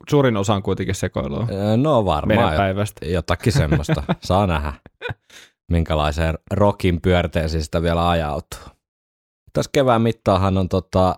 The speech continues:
Speaker 2: Power Slave-levyä, Iron Maidenin ehdotonta klassikkoalbumia, perattu, ja saadaan kääntää nyt sitten levyä lautasella ympäri, eli A-puolen viimeinen kappale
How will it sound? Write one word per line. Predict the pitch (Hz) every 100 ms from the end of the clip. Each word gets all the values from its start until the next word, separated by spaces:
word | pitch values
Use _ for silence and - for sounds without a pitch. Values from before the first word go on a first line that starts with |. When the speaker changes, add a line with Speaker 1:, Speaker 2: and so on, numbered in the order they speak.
| _
Speaker 2:
Power | 123 110 87
Slave-levyä, | - 95 90 80 - _ 92 98 92 87 78 71 69 _ _ _ - 104
Iron | 95 87
Maidenin | 87 82 80 78
ehdotonta | 82 80 78 76 76 -
klassikkoalbumia, | 80 82 76 - 71 80 78 73 73 76 76 - _ _ -
perattu, | 131 135 107 85 _ _ 85
ja | 85 82 82 - _ _ _ _ _ - -
saadaan | - 147 110 98 101
kääntää | 147 135 117 113 113
nyt | 113 -
sitten | - - - 104 _ _ -
levyä | 101 117 104 95 82 95
lautasella | 101 95 82 87 85
ympäri, | 92 90 82 71 73
eli | 76 73 -
A-puolen | 95 85 - 80 78 76
viimeinen | 82 80 76 73
kappale | 73 71 - 76 73